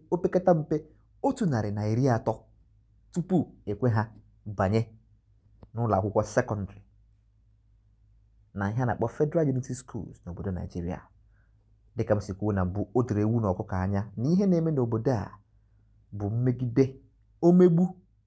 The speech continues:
nyere ndị Igbo. Kpatakwara na ha ji na-achọ obodo nke ha rukwa taa n'afọ twenty twenty. Ihe karịgoro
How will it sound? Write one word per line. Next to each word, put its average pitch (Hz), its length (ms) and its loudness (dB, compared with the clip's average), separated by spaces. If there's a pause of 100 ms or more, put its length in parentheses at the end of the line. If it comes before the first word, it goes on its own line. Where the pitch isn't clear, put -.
(160)
nyere 101 200 -2
ndị 101 220 -2
Igbo. 87 260 -6 (140)
Kpatakwara 240 380 2
na 240 100 0
ha 247 140 -4
ji 147 120 2
na-achọ 143 400 0
obodo 101 280 0
nke 95 160 -4
ha 92 200 -2 (200)
rukwa 214 320 4
taa - 360 -2 (360)
n'afọ 135 340 -4
twenty 110 340 -8
twenty. 95 460 -6 (1200)
Ihe 113 180 0
karịgoro 107 460 0